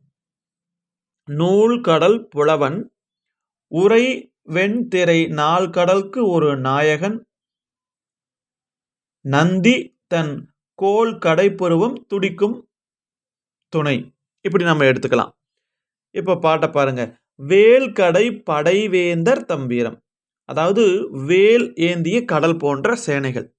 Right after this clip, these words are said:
அதாவது வேல் வச்சிருப்பாங்க இல்லையா போர்க்களத்துல, ஆஹ், அதாவது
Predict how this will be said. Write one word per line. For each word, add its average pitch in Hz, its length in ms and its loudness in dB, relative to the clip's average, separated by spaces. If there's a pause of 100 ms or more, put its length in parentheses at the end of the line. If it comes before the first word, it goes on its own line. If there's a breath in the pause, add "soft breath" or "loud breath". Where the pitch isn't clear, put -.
(540)
அதாவது 170 320 0
வேல் 190 260 2
வச்சிருப்பாங்க 165 400 -4
இல்லையா 147 200 0
போர்க்களத்துல, 147 560 -2 (500)
ஆஹ், 139 420 -2
அதாவது 143 380 -2